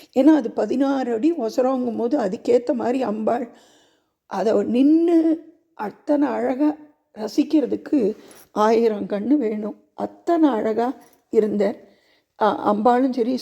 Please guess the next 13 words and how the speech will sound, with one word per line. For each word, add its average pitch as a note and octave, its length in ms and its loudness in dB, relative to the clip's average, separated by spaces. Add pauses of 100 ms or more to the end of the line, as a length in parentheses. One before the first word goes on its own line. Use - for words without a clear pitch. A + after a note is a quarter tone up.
சுவாமியும் G#3 460 -4
சரி, G3+ 400 -6 (220)
அதை A#3 240 0
பார்க்குற A3+ 360 2
பாக்கியம் G#3 440 -2
கிடைச்சது. G3+ 540 -6 (420)
அப்போ C4+ 540 2 (320)
இந்த B3+ 460 2
ஸ்தலத்துல C#4+ 600 0
சுவாமிக்கு C4+ 800 0
ஏன் B3+ 300 2
வந்து G#3+ 580 -2 (320)
இப்படி D4+ 720 2